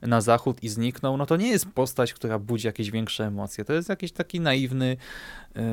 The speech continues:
egocentryk, właśnie karierowicz i tyle. No i jak mam takie postacie,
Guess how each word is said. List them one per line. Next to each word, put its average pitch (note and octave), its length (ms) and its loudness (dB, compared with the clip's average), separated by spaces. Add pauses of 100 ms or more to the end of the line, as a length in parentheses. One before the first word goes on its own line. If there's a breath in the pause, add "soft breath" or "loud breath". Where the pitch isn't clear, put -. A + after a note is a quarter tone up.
(140)
egocentryk, A2+ 880 0
właśnie G#2+ 360 -4
karierowicz G#2 840 -2
i A2+ 340 -6 (460)
tyle. A#2+ 300 4
No A#2 160 -2
i B2 120 0
jak B2+ 180 2
mam D#3 180 2
takie C3 260 -2
postacie, A#2 600 -2